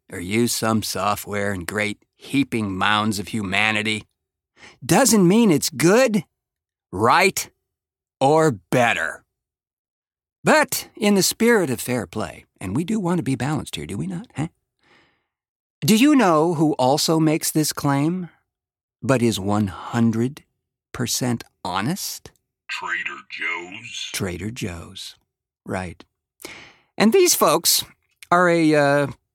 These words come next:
Speaker 1: yeah, quasi-national chain that may or may not be in your locale, but should be and may soon be.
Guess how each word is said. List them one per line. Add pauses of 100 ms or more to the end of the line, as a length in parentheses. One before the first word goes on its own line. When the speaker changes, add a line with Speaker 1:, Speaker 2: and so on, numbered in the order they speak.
(600)
Speaker 1:
yeah,
quasi-national
chain
that
may
or
may
not
be
in
your
locale, (680)
but
should
be
and (360)
may
soon
be.